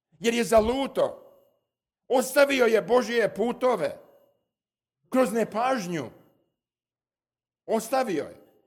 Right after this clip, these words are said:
I bo-, i, i Gospod kaže, „Taj čovek će ostaviti devet, devedeset devet, iće i da zatraži, i da uzme, i da nađe tog.” Da ga, da ga, da ga doveze natrag. Ne da ga istuče, ne da ga,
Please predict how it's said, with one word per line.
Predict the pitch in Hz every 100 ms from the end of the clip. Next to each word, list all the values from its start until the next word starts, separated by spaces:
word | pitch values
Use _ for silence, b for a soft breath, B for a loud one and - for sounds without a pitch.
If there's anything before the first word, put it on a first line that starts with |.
| _ _
I | -
bo-, | 175 214 233
i, | 202
i | 196 190
Gospod | 185 254 220 208
kaže, | 208 214 175 160 B B B B _
„Taj | 202 220
čovek | 214 - 233 196
će | - 170
ostaviti | 190 240 - 247 233 196
devet, | 180 233 220 - 190 170 - -
devedeset | 147 226 214 175 202 226 190
devet, | 165 302 - 147 143 b b b _
iće | 156 240 - 226 180 B B
i | 190
da | 190 180
zatraži, | 226 233 233 240 214 175
i | 196
da | 185 170
uzme, | - 277 220 196 190 151 B B
i | 196
da | 185
nađe | 196 254 262 220 165 160
tog.” | 175 196 143 - - - _ _ _ _ _ _ _ _ _ _
Da | 170 220
ga, | 220 214
da |
ga, | 202 214
da | 202
ga | 196
doveze | 190 214 247 247 254 208
natrag. | 190 240 214 170 131 B -
Ne | 294
da | 262 226
ga | 214
istuče, | 196 220 - 254 262 - 170
ne | 233
da | 254 233
ga, | 214